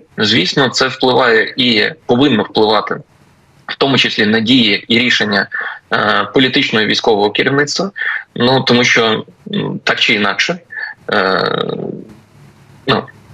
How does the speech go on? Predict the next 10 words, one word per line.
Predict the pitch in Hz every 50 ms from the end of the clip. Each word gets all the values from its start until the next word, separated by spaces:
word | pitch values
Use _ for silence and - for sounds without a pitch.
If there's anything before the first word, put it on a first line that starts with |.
| - - -
ви | - 120 143
ж | 139 - - - - -
опираєтесь | - 120 - 131 131 135 127 117 - 120 110 - - - - -
на | 117 113 113 113 110 104 104 101 - - -
ті | - 139 131 113
засоби, | 120 113 104 - - - 101 101 98 - - - - -
які | 120 110 - 135
у | 123 110
вас | 104 110 - -
є | 107 107 - 165 175